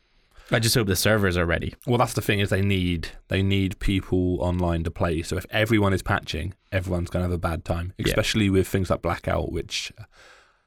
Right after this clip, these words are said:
Speaker 2: I thought was an hundred person battle royale, but now that I'm thinking about it, I don't think it is. I think it might
Speaker 1: Fifty?
Speaker 2: be fifty. Yeah.
Speaker 1: Yeah, I think
Speaker 2: But
Speaker 1: it's
Speaker 2: that's
Speaker 1: fifty.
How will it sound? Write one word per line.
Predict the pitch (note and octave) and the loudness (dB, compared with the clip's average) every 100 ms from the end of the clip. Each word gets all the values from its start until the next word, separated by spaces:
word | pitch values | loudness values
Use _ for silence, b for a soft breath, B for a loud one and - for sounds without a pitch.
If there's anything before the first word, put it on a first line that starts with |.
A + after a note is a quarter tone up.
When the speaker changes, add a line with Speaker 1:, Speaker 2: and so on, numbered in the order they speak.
| b _ _ | b _ _
Speaker 2:
I | - D#3 - _ - | -2 -2 -2 _ -16
thought | - - E3+ F#3+ - _ | -6 6 8 8 6 _
was | C#3+ E3+ | 2 4
an | E3 | 4
hundred | E3 E3+ D#3+ | 4 4 2
person | D#3+ F3+ - E3+ | 2 2 2 2
battle | E3+ - E3 | 2 2 2
royale, | D#3 E3 E3+ | 4 4 4
but | - | 2
now | A2 A2+ | 4 4
that | A2+ | 4
I'm | A2 | 0
thinking | - A2+ B2+ | 2 0 2
about | B2 B2 B2+ | 2 4 6
it, | C#3 - | 4 2
I | G#2+ | -2
don't | G#2 G#2+ G#2 | 2 2 2
think | G#2+ G#2 | -2 0
it | G#2 | 2
is. | A2+ A#2 | 2 0
I | |
think | G2 F#2+ | -2 -2
it | - | 0
might | A#2 | 0
Speaker 1:
Fifty? | G#2 G#2 - | 0 0 0
Speaker 2:
be | |
fifty. | G2 - F2 F#2 G2 | 0 -2 -4 -4 -2
Yeah. | G#2 F#2+ | 2 4
Speaker 1:
Yeah, | F2 - | 4 2
I | |
think | G2 | 2
Speaker 2:
But | C#3 | 4
Speaker 1:
it's | E3+ - | 2 2
Speaker 2:
that's | |
Speaker 1:
fifty. | G#2 | 4